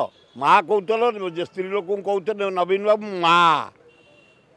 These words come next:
ଓଡ଼ିଶା ଯାକ ସ୍ତ୍ରୀ ଲୋକ ତା ମାଆ। ମାଆ ନା ବୋଉ? ହାଁ?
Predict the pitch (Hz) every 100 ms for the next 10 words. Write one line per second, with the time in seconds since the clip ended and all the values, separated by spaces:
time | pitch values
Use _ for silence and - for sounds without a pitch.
0 | _ 139 180 196 208 214 214 196 202 202
1 | 202 214 226 208 214 190 170 165 160 127
2 | 101 _ _ 120 147 180 214 277 240 220
3 | 254 202 110 _ _ _ _ _ _ _
4 | _ 139 190 294